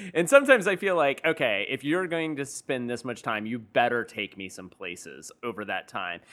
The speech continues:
And I do feel like the song delivers on that. Like, it does go places.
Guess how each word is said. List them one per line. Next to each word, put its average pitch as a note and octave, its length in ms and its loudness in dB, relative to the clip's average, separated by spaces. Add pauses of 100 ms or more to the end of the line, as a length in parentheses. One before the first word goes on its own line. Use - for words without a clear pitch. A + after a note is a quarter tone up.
(140)
And E3+ 120 2
I A3 60 4
do B3 140 0
feel A3 160 -2
like F#3+ 160 -2
the E3+ 80 0
song D3 300 0
delivers A2 540 -4
on B2 180 -6
that. B2+ 300 -2
Like, A#2 200 -4
it B2 280 -6
does A2+ 320 -2
go G2 480 -4
places. C#3+ 800 -8